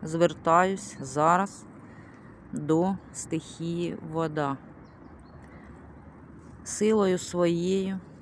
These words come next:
обмий цей предмет. О, велика стихія води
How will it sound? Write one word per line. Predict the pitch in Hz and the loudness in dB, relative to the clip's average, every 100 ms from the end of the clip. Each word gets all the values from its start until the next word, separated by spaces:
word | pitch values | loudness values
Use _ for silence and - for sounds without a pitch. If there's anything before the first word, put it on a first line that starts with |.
| - - - - - - - - - | -20 -20 -20 -20 -18 -18 -18 -12 -2
обмий | 165 165 175 175 170 - | 0 2 2 2 -2 -4
цей | 165 156 | 0 0
предмет. | - 151 147 151 143 135 - - - - - - - - - - - - - - - - - - - - - - - - - 80 78 80 - - - - - - - - - - - - - - - - - | 0 -4 -2 0 0 0 -4 -18 -20 -20 -20 -20 -20 -18 -20 -20 -20 -14 -14 -14 -20 -20 -20 -20 -20 -20 -20 -20 -20 -20 -20 -20 -18 -20 -20 -20 -20 -18 -20 -20 -20 -20 -20 -20 -20 -20 -20 -20 -20 -18 -4
О, | 175 175 | 0 2
велика | 175 170 170 185 180 180 | 4 4 4 2 2 0
стихія | - - 151 - 170 170 170 | -2 -6 -8 -8 -4 0 0
води | 160 160 156 151 170 180 | 2 0 0 0 0 0